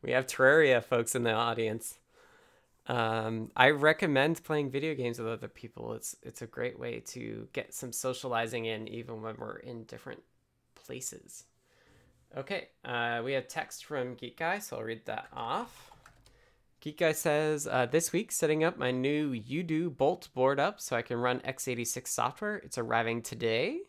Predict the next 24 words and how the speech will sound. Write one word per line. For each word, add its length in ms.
Learning 260
how 100
to 80
build 260
Circuit 300
Python 480
and 280
getting 260
back 280
into 200
working 340
with 180
my 140
Jetson 500
Nano 360
to 140
learn 200
more 220
about 300
machine 400
learning 380
and 240
deep 280
learning." 440